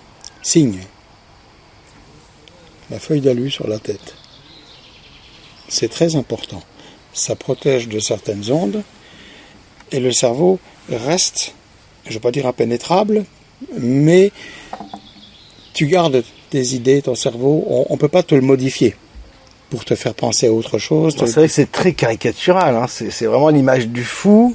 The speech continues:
Speaker 1: Oui, c'est li-, le fou
Speaker 2: Euh,
Speaker 1: chez
Speaker 2: qui
Speaker 1: lui.
Speaker 2: se, chez lui, qui se met, euh,
Speaker 1: Oui.
Speaker 2: une feuille d'aluminium sur la tête, hein, une
Speaker 1: Mais
Speaker 2: espèce d'entonnoir, quoi. C'est
Speaker 1: il
Speaker 2: l'image
Speaker 1: faut
Speaker 2: de
Speaker 1: pas,
Speaker 2: l'entonnoir, mais
Speaker 1: il faut pas se balader, euh, dans ta maison avec ça, comme ça, à tout bout de champ.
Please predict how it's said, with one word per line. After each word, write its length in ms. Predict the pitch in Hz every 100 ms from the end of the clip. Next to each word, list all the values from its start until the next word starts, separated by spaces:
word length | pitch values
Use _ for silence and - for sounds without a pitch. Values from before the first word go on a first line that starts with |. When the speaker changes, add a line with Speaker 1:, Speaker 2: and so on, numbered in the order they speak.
| -
Speaker 1:
Oui, 380 | 110 110 190 156
c'est 160 | - 135
li-, 100 | 151
le 180 | 110 120
fou 140 | 120
Speaker 2:
Euh, 100 | -
Speaker 1:
chez 200 | 117 208
Speaker 2:
qui 60 | 185
Speaker 1:
lui. 200 | 156 120
Speaker 2:
se, 220 | 156 147 -
chez 280 | - 156
lui, 320 | 139 165 214 226
qui 160 | 185
se 180 | - 165
met, 380 | 156 180 196 196
euh, 480 | 156 143 143 139 139
Speaker 1:
Oui. 60 | 143
Speaker 2:
une 100 | -
feuille 200 | 202 160
d'aluminium 560 | 156 156 151 170 208
sur 120 | -
la 140 | 156 151
tête, 340 | - 147 -
hein, 220 | 135 139
une 40 | 143
Speaker 1:
Mais 80 | 143
Speaker 2:
espèce 280 | 127 170
d'entonnoir, 600 | 151 147 190 196 180 143
quoi. 140 | - -
C'est 140 | 165
Speaker 1:
il 40 | 160
Speaker 2:
l'image 220 | 185 190
Speaker 1:
faut 80 | 160
Speaker 2:
de 60 |
Speaker 1:
pas, 100 | 160
Speaker 2:
l'entonnoir, 520 | 160 170 190 208 185
mais 140 | 156 139
Speaker 1:
il 60 |
faut 100 | 131
pas 160 | 147 202
se 140 | -
balader, 640 | 139 135 131 127 143 175 196 _ _ _ - -
euh, 100 | 120
dans 220 | 117 120 117
ta 160 | 120
maison 400 | 110 107 147 147
avec 160 | 113 -
ça, 180 | 151 147
comme 160 | 110
ça, 140 | - 139
à 40 |
tout 140 | -
bout 140 | 110 117
de 60 |
champ. 200 | - 107